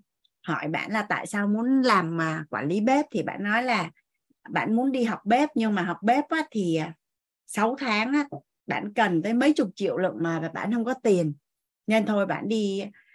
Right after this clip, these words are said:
làm quản lý bếp, lương thấp nhưng mà bạn được học. Bạn được học trong bếp luôn. Thì, à, anh nói là bây giờ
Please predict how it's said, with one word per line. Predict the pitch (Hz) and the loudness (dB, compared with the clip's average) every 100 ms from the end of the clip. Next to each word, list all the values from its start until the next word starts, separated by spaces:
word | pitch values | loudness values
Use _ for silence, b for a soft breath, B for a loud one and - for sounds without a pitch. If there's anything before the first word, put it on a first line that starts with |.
| b | b
làm | 185 180 160 | 0 2 0
quản | 117 113 | -4 -4
lý | 190 | 0
bếp, | 220 269 320 240 | 2 2 0 2
lương | 226 226 214 214 | 4 6 4 2
thấp | 302 - | -2 0
nhưng | 233 220 208 202 | -2 0 2 0
mà | 185 160 156 _ _ - | 0 0 -4 _ _ -6
bạn | - | -2
được | 226 - | 0 -2
học. | - 180 - _ _ _ _ _ _ _ _ _ - | -4 -6 -6 _ _ _ _ _ _ _ _ _ -6
Bạn | - | -2
được | 220 214 | 0 0
học | 185 - | -2 -2
trong | 208 | 0
bếp | 220 285 294 | 2 2 4
luôn. | 233 233 202 160 _ _ _ _ _ _ _ _ _ _ _ _ _ _ - | 4 4 2 -4 _ _ _ _ _ _ _ _ _ _ _ _ _ _ -6
Thì, | 196 190 | 0 4
à, | 185 185 | 4 4
anh | 208 | 2
nói | 214 220 | 4 4
là | 269 | 4
bây | 214 208 | 2 2
giờ | 202 180 165 165 | 4 4 2 -2